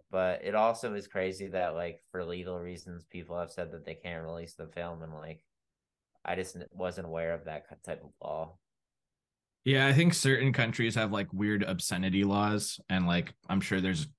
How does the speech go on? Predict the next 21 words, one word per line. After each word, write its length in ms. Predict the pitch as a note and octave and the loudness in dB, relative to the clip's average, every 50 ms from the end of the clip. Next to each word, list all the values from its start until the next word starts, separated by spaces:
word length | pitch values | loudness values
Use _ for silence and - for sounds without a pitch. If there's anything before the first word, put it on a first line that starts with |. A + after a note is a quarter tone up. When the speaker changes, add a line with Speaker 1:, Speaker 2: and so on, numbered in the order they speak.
| - - | -8 -4
Speaker 2:
a 80 | - G2 | -2 -2
country 420 | - - F#2+ F#2+ E2+ - F2 F2+ | 0 0 0 0 0 2 2 2
where 180 | F2+ F2 F2+ F2+ | 4 4 4 2
if 140 | F2 - - - | 0 -2 -2 0
anything 320 | G#2 G#2 G2 F#2+ - G2 F#2 | 2 2 2 2 2 2 4
involves 380 | F#2 F2 F2+ F2+ F2+ F2+ E2+ | 4 4 4 2 2 2 0
an 120 | F2 F2+ - | 0 -2 0
animal, 520 | E2 E2+ E2+ E2+ E2+ E2 E2 D#2+ D#2+ D#2 - _ _ _ _ _ _ _ _ _ - | 0 0 0 2 0 0 0 -2 -2 -4 -8 _ _ _ _ _ _ _ _ _ -2
even 220 | - G2+ G2+ G2 G2 | 2 4 6 6 4
if 120 | F#2 - | 2 2
it's 160 | - - - | 0 -2 0
already 280 | F#2+ F2 F2+ F2+ E2+ D#2 | 2 2 2 2 0 0
dead, 200 | D2+ E2 E2 D#2+ | 0 0 0 -2
it 140 | D#2+ D#2 - _ | -2 -4 -6 _
probably 200 | - F2+ E2 E2 | -2 0 0 0
falls 360 | E2 - - E2 E2 E2 D#2 | 0 -2 0 0 2 2 2
under 220 | F2 E2+ E2 E2+ E2+ | 2 2 2 2 2
obscenity 760 | D#2+ D2+ D2+ - - E2 D#2+ E2 D#2+ D#2 D#2 D#2 D#2 D#2 - _ - | 0 0 0 0 0 0 0 0 0 0 0 0 -2 -4 -8 _ -4
or 80 | - E2 | -2 -2
whatever. 360 | D#2+ E2 E2+ E2 D#2 E2+ F2 | 0 0 0 0 2 0 0
Speaker 1:
Yeah. 320 | F2 A2 A2 G#2 G2 F#2 | 0 2 2 2 2 0